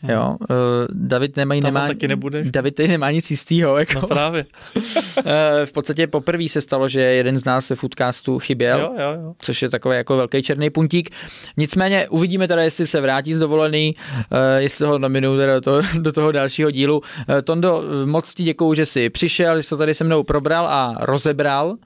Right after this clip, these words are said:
Speaker 1: Taky děkuju, tak snad zas někdy.
Speaker 2: Jo, a chtěl bych tě pochválit za tvoji práci fotbalového experta i teda, eh, reportéra občasného, ale děláš to dobře, baví mě tvoje názory, když se koukám doma, tak, eh,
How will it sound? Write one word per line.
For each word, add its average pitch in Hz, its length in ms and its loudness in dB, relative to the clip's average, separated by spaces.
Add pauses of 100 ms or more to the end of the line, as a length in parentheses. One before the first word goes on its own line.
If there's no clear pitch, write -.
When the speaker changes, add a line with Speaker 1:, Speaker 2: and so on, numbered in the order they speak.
(440)
Speaker 1:
Taky 143 220 -6
děkuju, 175 520 2
tak 185 180 -4
snad 147 260 -4
zas 147 300 -6
někdy. 147 300 -2 (220)
Speaker 2:
Jo, 143 160 4
a 147 120 2
chtěl 156 160 -4
bych 160 100 -2
tě 170 80 -2
pochválit 135 380 0
za 131 80 -2
tvoji 135 220 -2
práci 127 480 0 (580)
fotbalového 139 360 2
experta 139 540 -4
i 175 140 0
teda, 139 340 0 (180)
eh, 123 300 4
reportéra 175 680 2
občasného, 165 760 0 (260)
ale 139 280 0
děláš 147 340 0
to - 100 -8
dobře, 151 340 0
baví 139 200 0
mě 147 140 2
tvoje 147 180 2
názory, 139 340 0
když 131 100 0
se 156 100 -2
koukám 147 340 0
doma, 139 340 0 (340)
tak, 139 200 -4 (180)
eh, 143 80 2